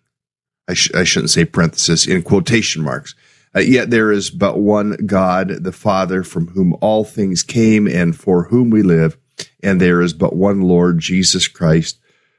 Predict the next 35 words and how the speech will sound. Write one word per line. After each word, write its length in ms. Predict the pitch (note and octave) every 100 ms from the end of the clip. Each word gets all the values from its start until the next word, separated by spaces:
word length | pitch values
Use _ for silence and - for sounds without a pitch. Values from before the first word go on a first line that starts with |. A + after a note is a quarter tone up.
| _
through 180 | - A2
whom 280 | G2+ G2+ F#2+
all 260 | - A2 A#2+
things 400 | - A#2+ G#2+ G#2
came 520 | - A2+ G#2+ G#2 G#2 -
and 300 | F#2+ F2+ F2+
through 340 | - F#2+ F#2
whom 500 | F#2 A2 G#2+ G2 G2 -
we 260 | - F#2 F#2+
live." 540 | F#2+ A2 G2 E2 D2 _ - - - _ _ _ _ _ _ _ _ _ _ _ _ _ _
But 160 | F#2 F#2
not 160 | G2
everybody 360 | F2+ E2+ E2 E2
knows 280 | F#2+ A#2+ F#2
this. 200 | D2 -
Some 260 | - F#2+
people, 540 | E2 F#2 E2+ F#2+ F#2+ C#2+
uh, 260 | D#2 D#2 E2 - _ _ _ _ _ _ _ -
are 80 | F#2
still 340 | - B2+ A2
so 220 | F#2+ A#2+
accustomed 500 | G2+ - G#2+ - F#2+
to 60 | E2+
idols 420 | D#2 G2 G2+ F#2+
that 200 | F2+ E2
when 220 | D#2+ F#2 F2+
they 140 | F2+
eat 220 | - G2
such 320 | - G2+ -
food, 300 | - G#2 G2
they 140 | F2+ F#2
think 360 | E2+ G2+ F2+
of 140 | - F2+
it 80 | D#2+
as 400 | E2+ E2+ D#2